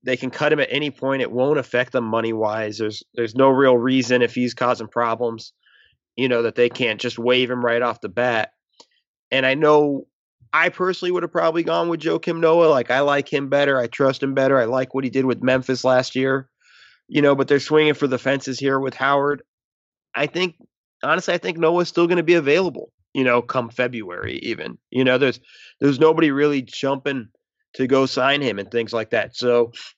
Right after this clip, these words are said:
if they're not happy with the way things are working in the Howard project, I mean, they can waive him and go bring in Noah or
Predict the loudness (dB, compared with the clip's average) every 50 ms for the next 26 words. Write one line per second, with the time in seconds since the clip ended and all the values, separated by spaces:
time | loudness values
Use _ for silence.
0 | _ _ -4 -4 -4 -2 0 0 2 2 2 0 0 0 -2 -2 -4 -4 -4 -4
1 | -6 -4 -4 -4 -6 -8 -10 -14 _ -8 -4 -2 -2 -2 -2 -4 -4 -2 0 0
2 | 2 2 2 2 2 0 -2 0 0 0 -2 -2 0 2 2 4 4 2 2 0
3 | 0 0 0 0 -2 -2 -4 -2 -2 -2 -2 0 0 0 0 2 2 2 4 6
4 | 6 6 6 4 4 2 0 2 2 2 2 2 2 0 2 2 0 0 0 0
5 | 0 2 2 2 0 0 2 2 2 2 2 0